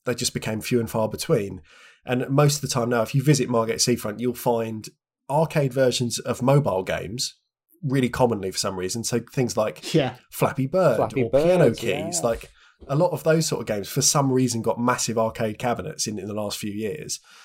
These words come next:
Speaker 1: And then you often have just something they've wheeled out of an old, old cupboard, like Time Crisis two.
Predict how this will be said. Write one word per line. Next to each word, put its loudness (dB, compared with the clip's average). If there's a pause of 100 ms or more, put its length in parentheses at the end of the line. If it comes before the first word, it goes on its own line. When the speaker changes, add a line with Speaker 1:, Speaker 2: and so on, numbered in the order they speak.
(480)
Speaker 1:
And 2
then 2
you 0
often 0
have 0
just 0
something 0
they've 2
wheeled 2
out 4
of -8
an -2
old, 2 (160)
old 2
cupboard, 2
like 0
Time -8
Crisis 2
two. 0